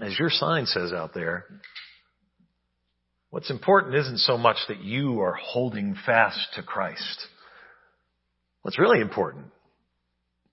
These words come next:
is he's holding fast to you. He's got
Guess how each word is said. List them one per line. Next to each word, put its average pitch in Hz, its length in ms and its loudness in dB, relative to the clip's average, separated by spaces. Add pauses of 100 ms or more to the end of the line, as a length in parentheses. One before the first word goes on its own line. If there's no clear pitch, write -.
(120)
is - 180 -10
he's 113 100 -8
holding 151 340 0
fast 131 380 -4 (140)
to 101 80 -10
you. 95 500 -4 (2000)
He's 92 180 -10
got 110 260 0